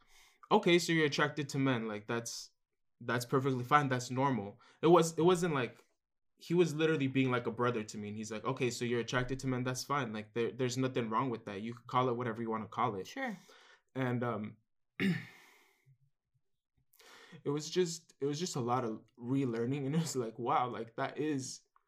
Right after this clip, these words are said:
Speaker 1: that is very normal and that is okay." And I, I just,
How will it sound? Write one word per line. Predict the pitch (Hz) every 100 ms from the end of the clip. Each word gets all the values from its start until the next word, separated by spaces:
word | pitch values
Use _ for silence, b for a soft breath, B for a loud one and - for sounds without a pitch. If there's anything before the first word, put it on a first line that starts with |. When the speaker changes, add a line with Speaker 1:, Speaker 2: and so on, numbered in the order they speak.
| b b b
Speaker 1:
that | 120 143 -
is | 190 165
very | 135 123 117
normal | 107 107 107
and | 110
that | 123 123
is | 160 180
okay." | 147 131 123 104
And | 117
I, | 127
I | 135 143
just, | 147 147